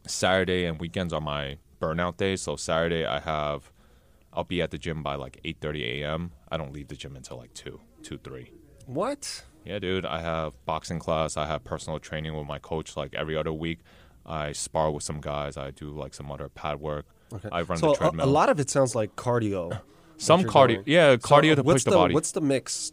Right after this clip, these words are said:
Speaker 2: um, on a weekly basis? Like,
Speaker 1: So
Speaker 2: how much
Speaker 1: t-
Speaker 2: weightlifting, or are you doing any weightlifting at all?
Speaker 1: Oh, I am.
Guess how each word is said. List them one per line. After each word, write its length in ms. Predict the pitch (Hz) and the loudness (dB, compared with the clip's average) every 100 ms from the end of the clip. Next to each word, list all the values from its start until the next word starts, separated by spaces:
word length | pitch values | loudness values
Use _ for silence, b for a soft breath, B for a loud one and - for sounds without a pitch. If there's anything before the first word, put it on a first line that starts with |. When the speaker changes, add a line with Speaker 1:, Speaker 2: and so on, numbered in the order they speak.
| - | -8
Speaker 2:
um, 540 | 127 107 104 101 95 98 _ _ _ _ _ - - _ _ _ 120 | -4 0 0 -2 -6 -12 _ _ _ _ _ -20 -20 _ _ _ -4
on 100 | 113 | -2
a 40 | |
weekly 320 | 110 120 117 | 0 -2 -2
basis? 680 | 104 101 95 92 87 - - - 110 | -2 -2 -4 -10 -12 -14 -16 -14 -4
Like, 100 | 107 | 6
Speaker 1:
So 100 | 113 | 8
Speaker 2:
how 180 | 107 104 | 10 8
much 100 | 101 | 4
Speaker 1:
t- 60 | |
Speaker 2:
weightlifting, 540 | 120 127 131 - 120 120 | -2 0 -2 -2 -4 0
or 320 | 120 143 113 120 | 0 2 -2 -2
are 80 | 120 | 0
you 120 | 127 | 0
doing 260 | 123 120 117 | 2 0 0
any 180 | 117 104 | -2 -2
weightlifting 520 | 107 117 113 113 107 | -6 -8 -6 -2 -2
at 80 | 110 | 4
all? 200 | 120 160 | 8 8
Speaker 1:
Oh, 40 | |
I 100 | 143 | 8
am. 160 | 101 | 4